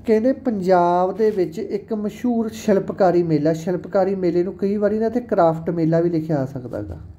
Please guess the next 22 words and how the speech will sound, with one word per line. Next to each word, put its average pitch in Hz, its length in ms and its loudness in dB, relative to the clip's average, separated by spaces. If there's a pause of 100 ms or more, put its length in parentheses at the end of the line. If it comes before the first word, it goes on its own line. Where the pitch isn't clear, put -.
(440)
craft 147 420 2
fair 156 340 0
ਵੀ 175 120 -4
ਲਿਖਿਆ 151 300 -2
ਆ 135 40 -4
ਸਕਦਾ 135 380 -4
ਗਾ। 165 200 -6 (560)
ਕਹਿੰਦੇ 190 180 2
ਜਿਹੜਾ 208 220 2
ਸ਼ਿਲਪਕਾਰੀ 175 600 0
ਮੇਲਾ 170 360 2
ਇਹ 214 220 -4
ਕਿਸ 240 300 -6
ਸ਼ਹਿਰ 196 380 -2
ਵਿੱਚ 175 200 -2
ਲਗਾਇਆ 147 420 4
ਜਾਂਦਾ 127 340 -4
ਹੈ 160 200 -2
ਜਾਂ 170 180 -2
ਲਗਾਇਆ 135 360 2
ਗਿਆ 127 280 -2
ਸੀਗਾ? 107 460 -8